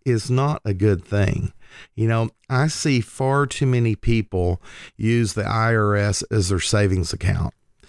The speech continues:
They pay too much in and get a refund at the end of the year. Well, what kind of interest do you think you earn on that money?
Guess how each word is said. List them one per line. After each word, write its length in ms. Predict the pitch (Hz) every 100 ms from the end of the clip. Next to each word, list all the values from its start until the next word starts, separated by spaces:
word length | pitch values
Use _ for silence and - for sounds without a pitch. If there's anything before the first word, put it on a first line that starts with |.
| - - - -
They 160 | 110
pay 340 | - 117 113 101
too 320 | - 160 151
much 380 | 143 127 - 120
in 500 | 113 95 92 107 110 _ - _ 120
and 180 | 117
get 140 | 104 104
a 60 | 101
refund 480 | 107 120 107 101
at 100 | 95
the 100 | -
end 140 | 95 101
of 100 | 92
the 80 | 98
year. 400 | 139 143 95 101 _
Well, 320 | 117 113 110 - _
what 200 | - 156
kind 200 | - 226
of 60 | 170
interest 420 | 131 143 120 - -
do 60 |
you 80 | 104
think 240 | 107 98
you 80 | -
earn 160 | 107 98
on 80 | 95
that 200 | 98 -
money? 360 | 95 95 92